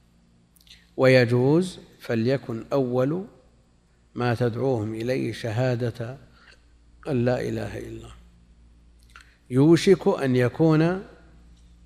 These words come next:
خير مال المسلم غنم،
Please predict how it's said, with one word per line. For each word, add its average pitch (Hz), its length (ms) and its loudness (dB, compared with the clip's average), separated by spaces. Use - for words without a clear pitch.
خير 139 520 2
مال 127 400 2
المسلم 143 720 0
غنم، 120 640 -2